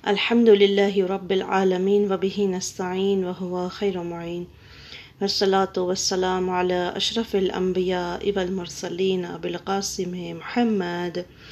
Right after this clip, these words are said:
اللهم صل على محمد وآل محمد وعجل فرجهم وعلى أهل بيته الطيبين الطاهرين المعصومين المظلومين. قال رب اشرح لي صدري ويسر لي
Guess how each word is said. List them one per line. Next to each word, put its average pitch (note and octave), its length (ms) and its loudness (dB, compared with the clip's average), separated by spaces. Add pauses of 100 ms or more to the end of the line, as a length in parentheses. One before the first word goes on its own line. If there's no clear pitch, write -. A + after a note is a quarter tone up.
(500)
اللهم G#3+ 500 6
صل A3 300 2
على F#3+ 400 2
محمد G3+ 500 0
وآل F#3 560 0
محمد F#3+ 460 -2
وعجل F3+ 720 -4
فرجهم F#3 640 -2 (960)
وعلى G#3+ 360 8
أهل G#3+ 400 6
بيته G#3 380 6
الطيبين G3+ 680 4
الطاهرين G3 680 2
المعصومين F#3+ 800 2
المظلومين. F#3 880 0 (720)
قال A3+ 200 8 (120)
رب G3 180 2
اشرح G#3 440 0
لي F#3+ 240 2
صدري F#3+ 460 0
ويسر F#3+ 520 0
لي F3+ 180 0